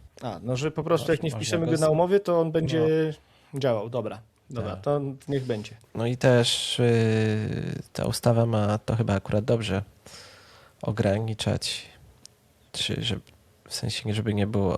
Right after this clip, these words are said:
Speaker 2: dzikiego zachodu podczas sprzedawania takiej ziemi, którą ktoś dzierżawi. No bo teraz gospodarstwa to jest dość, powiedzmy, popularna metoda na powiększenie gospodarstwa przez dzierżawienie ziemi.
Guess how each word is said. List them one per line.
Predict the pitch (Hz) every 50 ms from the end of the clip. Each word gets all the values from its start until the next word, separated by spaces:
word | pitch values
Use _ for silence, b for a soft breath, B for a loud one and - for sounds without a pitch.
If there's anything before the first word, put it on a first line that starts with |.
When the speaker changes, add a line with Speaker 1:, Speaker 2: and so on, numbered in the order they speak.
| - - -
Speaker 2:
dzikiego | - - - - - - - 95 101 - - - - 78 95
zachodu | 113 117 98 101 - 107 104 110 - - - -
podczas | - - - _ - 98 104 -
sprzedawania | - - - - - 107 107 107 117 113 107 101 95
takiej | - - 87 - - - - 98 104
ziemi, | 110 113 107 95 98 98 - - - _ _ - _ -
którą | - - 107 95 95
ktoś | - - 107 101 101
dzierżawi. | 104 - 104 101 101 107 95 92 101 - - 110 - _ _ -
No | 107 98 90
bo | - - 82 82 82 82 82 - - - _ _ _ _ _ _
teraz | - - - 101 - -
gospodarstwa | - 113 - - - 110 107 104 104 107 - - - 117 113 110
to | 135 - 110
jest | 110 107 107 113 - - -
dość, | - - 110 - -
powiedzmy, | _ - 110 104 - - 117 -
popularna | - 104 107 - 117 117 117 113 113 107 95 95
metoda | 98 98 - - 104 104 - 98 98
na | 101 101 98
powiększenie | - 110 107 113 104 - - - 113 107
gospodarstwa | 107 107 - - - 101 101 92 95 - - - - 117
przez | - - 110 110 117
dzierżawienie | 123 131 127 120 120 131 135 120 120 117 123 127 127
ziemi. | 120 117 101 92 82 -